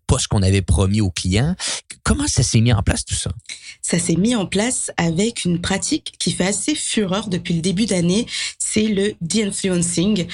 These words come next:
Speaker 2: à savoir, euh, communiquer sur un produit ou sur une marque en disant, «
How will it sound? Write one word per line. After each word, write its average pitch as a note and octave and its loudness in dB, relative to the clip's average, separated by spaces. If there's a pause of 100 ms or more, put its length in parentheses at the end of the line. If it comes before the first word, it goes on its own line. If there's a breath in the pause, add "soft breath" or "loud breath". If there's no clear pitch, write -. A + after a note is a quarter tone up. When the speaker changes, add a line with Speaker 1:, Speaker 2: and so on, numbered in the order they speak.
(260 loud breath)
Speaker 2:
à F3+ 2
savoir, F3 0 (120)
euh, D#3+ -2 (460 loud breath)
communiquer G#3+ 0
sur F#3+ -2
un E3+ 2
produit G3 0
ou F#3+ 2
sur F3 0
une E3 0
marque F#3 0
en E3+ 2
disant, « F3+ 0